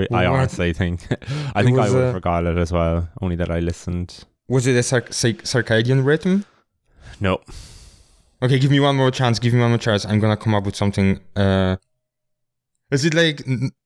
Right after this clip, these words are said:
Speaker 1: would it seem that it's not worth winning a Nobel Prize? Was it like a
Speaker 2: Well, it was
Speaker 1: weird
Speaker 2: very surpri-, it was kinda surprising. Not that I don't think the only one to listen to this podcast. So I, yeah, it was a bit of shock. It didn't really,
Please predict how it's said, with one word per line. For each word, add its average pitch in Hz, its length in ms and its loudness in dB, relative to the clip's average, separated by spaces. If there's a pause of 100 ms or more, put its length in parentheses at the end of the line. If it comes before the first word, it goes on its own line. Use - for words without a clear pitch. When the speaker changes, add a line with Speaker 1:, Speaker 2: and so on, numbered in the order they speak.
(560)
Speaker 1:
would 143 180 2
it 143 120 0
seem 143 240 0
that 135 120 2
it's 131 140 -2
not 131 200 2
worth 120 340 2
winning 135 260 2
a 139 40 2
Nobel 135 280 2
Prize? 151 380 0
Was 123 160 0
it 117 100 0
like 117 220 0
a 113 240 4
Speaker 2:
Well, 113 100 4
it 113 40 4
was 113 200 4
Speaker 1:
weird 151 140 4
Speaker 2:
very 156 160 2
surpri-, 120 600 0
it 123 100 2
was 123 180 2
kinda 120 360 0 (200)
surprising. 87 1000 -2
Not 98 280 -4
that 85 100 -2
I 92 80 2
don't 92 240 -2
think 90 140 -6
the 90 80 0
only 87 120 -2
one 87 120 0
to 85 60 0
listen 85 300 -2
to 90 80 -10
this 82 140 -4
podcast. 85 400 -4
So 80 240 -2
I, 90 200 -2
yeah, 82 120 0
it 82 40 0
was 101 140 0
a 101 40 0
bit 104 160 0
of 95 100 -4
shock. 90 400 -2
It 90 160 -4
didn't 92 220 -2
really, 90 300 0